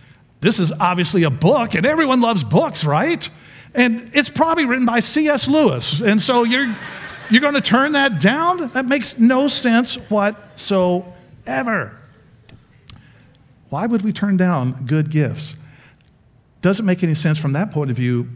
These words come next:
but it also makes no sense because we have just insulted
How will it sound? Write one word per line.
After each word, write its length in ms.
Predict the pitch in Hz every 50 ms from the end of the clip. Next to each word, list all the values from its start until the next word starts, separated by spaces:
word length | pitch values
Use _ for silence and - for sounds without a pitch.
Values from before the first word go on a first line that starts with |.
| - -
but 160 | - 135 165 165
it 120 | 180 214
also 320 | 269 339 370 - - 180
makes 320 | 156 151 151 147 151 156 156
no 100 | 139 143
sense 300 | - - 160 147 143 147
because 420 | - 151 - - 156 151 147 147
we 200 | 135 156 262 302
have 220 | 320 277 202 - -
just 300 | - 196 240 226 - - -
insulted 1040 | 160 143 135 127 147 - - - 311 339 349 - - 131 104 101 110 147 185 240